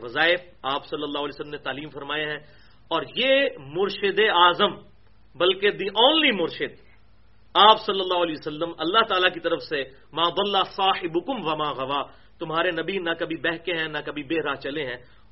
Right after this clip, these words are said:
ان کی طرف سے جو امام اعظم ہیں صلی اللہ علیہ وسلم،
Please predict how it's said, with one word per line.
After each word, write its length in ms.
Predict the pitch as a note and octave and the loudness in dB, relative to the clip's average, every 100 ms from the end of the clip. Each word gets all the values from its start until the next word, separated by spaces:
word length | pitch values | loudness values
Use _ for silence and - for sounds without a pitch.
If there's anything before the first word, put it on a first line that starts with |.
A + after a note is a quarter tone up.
| - | 2
ان 160 | F#4+ E4 | 4 6
کی 160 | G#3 | 2
طرف 240 | - C#3 B2+ | 0 -4 -8
سے 340 | - G#2+ - | -10 -12 -8
جو 100 | E3+ | -4
امام 300 | G3 F#3 G3+ G#3 | -2 0 2 4
اعظم 320 | G#3 - E3+ | 4 4 0
ہیں 140 | A#2+ | -6
صلی 240 | A2 E3 D#3 | -8 -6 -6
اللہ 360 | D3 D3+ C#3 | -4 -4 -4
علیہ 180 | C3 B2+ | -6 -10
وسلم، 340 | A#2 C#3 C3+ | -12 -10 -10